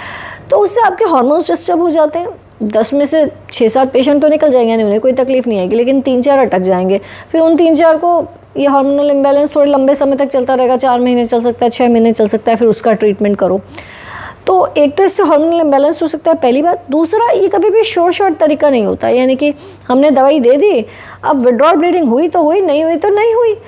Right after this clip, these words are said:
और बहुत बार क्या होता है, एक बार विथड्रॉल bleeding हो गई, यानी कि periods पहले आ गए, लेकिन जो actual जो उनकी date है, उस time पे भी आ गए, उस time पे थोड़ी बहुत bleeding हो गई। तो ये बहुत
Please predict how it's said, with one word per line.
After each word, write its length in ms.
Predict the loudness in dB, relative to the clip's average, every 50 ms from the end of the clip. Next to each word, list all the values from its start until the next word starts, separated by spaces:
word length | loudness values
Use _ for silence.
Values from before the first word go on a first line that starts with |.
| -20 -20 -20 -10 -4
और 420 | 0 2 2 2 0 -2 -6 -8 -6 -2
बहुत 200 | 0 0 0 2
बार 160 | 2 2 2
क्या 120 | 2 0
होता 180 | 0 0 2 0
है, 80 | 0 0
एक 180 | 0 0 0
बार 160 | 2 2 2
विथड्रॉल 240 | 2 2 2 2 2
bleeding 320 | 2 2 0 0 0 0 0
हो 80 | 0
गई, 140 | 2 2 2
यानी 180 | 2 0 0 0
कि 80 | -2
periods 360 | -2 -2 -2 -2 -2 -2 -2
पहले 240 | 0 0 2 2 2
आ 220 | 2 2 4 2 4
गए, 200 | 4 2 2 2
लेकिन 280 | 0 0 0 0 0
जो 320 | 2 2 2 2 2 0 -2 -6 -6
actual 300 | -6 -4 -4 -2 0 0
जो 120 | 0 0
उनकी 220 | 0 0 0 0 0
date 280 | 0 0 0 0 0
है, 60 | 2 2
उस 220 | 2 0 0 0
time 200 | 0 2 2 2
पे 180 | 2 2 2 2
भी 60 | 2
आ 140 | 2 2 2
गए, 180 | 2 0 -2
उस 200 | -2 -4 -4 -2
time 160 | -2 -2 0
पे 80 | 0 0
थोड़ी 280 | 0 0 0 0 0 2
बहुत 180 | 2 0 0
bleeding 360 | 0 0 -2 0 0 0 0
हो 60 | 0 0
गई। 160 | 0 -2 -4 -4 -8 -14 -20 -20 -20 -20 -20 -20 -20 -20 -12 -6 -2
तो 320 | 0 2 2 0 -2 -4 -10 -8 -4
ये 200 | 0 2 2 2
बहुत 340 | 2 2 0 0 0 -2